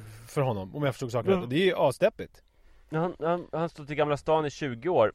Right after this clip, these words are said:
Speaker 2: och sålt sina starka korvar och filmat folk och ha-, varit i slagsmål och sådär. Jag fattar inte varför han inte fått förlängt.
Speaker 1: Men det positiva, det är att jag har värvat honom till Masturbation Boy-rörelsen.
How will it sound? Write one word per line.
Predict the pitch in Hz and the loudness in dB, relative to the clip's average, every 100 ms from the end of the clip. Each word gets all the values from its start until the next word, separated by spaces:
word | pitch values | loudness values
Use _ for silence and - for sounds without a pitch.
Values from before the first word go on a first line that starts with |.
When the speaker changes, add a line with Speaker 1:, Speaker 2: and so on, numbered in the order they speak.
| - | -2
Speaker 2:
och | 113 | -4
sålt | 117 104 | -2 -4
sina | - 107 | -2 -6
starka | - 107 104 | -2 -2 -2
korvar | - 104 95 | -2 0 0
och | 98 | -2
filmat | - 104 98 - | -4 -4 -4 -4
folk | 98 90 | -6 -6
och | 101 98 87 - - - - | -6 -6 -8 -16 -20 -20 -18
ha-, | 104 107 | -14 -12
varit | 95 110 101 | -8 -10 -8
i | |
slagsmål | 104 98 - 95 | -4 -4 -6 -12
och | 92 | -10
sådär. | 60 - | -10 -4
Jag | 120 | -2
fattar | 139 139 | -2 -2
inte | 151 147 | -2 -2
varför | 120 | -2
han | 117 | -4
inte | 110 | -4
fått | 107 - | -10 -8
förlängt. | 139 123 - - - _ _ _ _ - - _ | -4 -4 -6 -10 -10 _ _ _ _ -20 -20 _
Speaker 1:
Men | - | 2
det | 143 | 4
positiva, | 185 233 220 160 131 | 8 6 6 6 6
det | 120 170 | 8 8
är | 165 | 8
att | 143 | 6
jag | 151 | 6
har | 147 | 8
värvat | 147 147 170 | 10 10 8
honom | 147 123 | 6 4
till | 127 120 | 2 2
Masturbation | 120 127 - 127 127 - 120 | 2 2 2 2 2 2 4
Boy-rörelsen. | 120 135 175 143 101 | 6 8 8 6 2